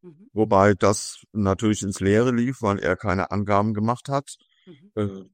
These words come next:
Speaker 2: zu Alkohol, Drogen oder irgendwas gab's auch keine Anhaltspunkte. Und dann gab es, äh, ein psychiatrisches Gutachten wegen des Mordmerkmals.
Speaker 1: Mhm.
Speaker 2: Der Missbrauch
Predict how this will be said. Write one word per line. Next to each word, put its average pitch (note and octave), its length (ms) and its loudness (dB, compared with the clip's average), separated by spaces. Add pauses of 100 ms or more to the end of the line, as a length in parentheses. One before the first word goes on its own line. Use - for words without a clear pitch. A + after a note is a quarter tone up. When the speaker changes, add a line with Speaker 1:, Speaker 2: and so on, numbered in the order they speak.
Speaker 2:
zu - 160 -2
Alkohol, G#2+ 540 2
Drogen G#2 440 0
oder E2 280 0
irgendwas G2+ 460 -2
gab's E2+ 220 -4
auch C#2 120 -4
keine E2+ 260 -4
Anhaltspunkte. G#2 640 -6 (720)
Und G#2+ 180 0
dann A#2+ 300 4
gab A2+ 320 2
es, - 500 -8
äh, G#2 340 -2
ein G#2 260 -4
psychiatrisches G2+ 760 -6
Gutachten B2 840 -6
wegen C3+ 360 2
des A2 200 -4
Mordmerkmals. A2 1300 -4 (320)
Speaker 1:
Mhm. C3 200 -20 (840)
Speaker 2:
Der G2+ 120 8
Missbrauch D3 840 2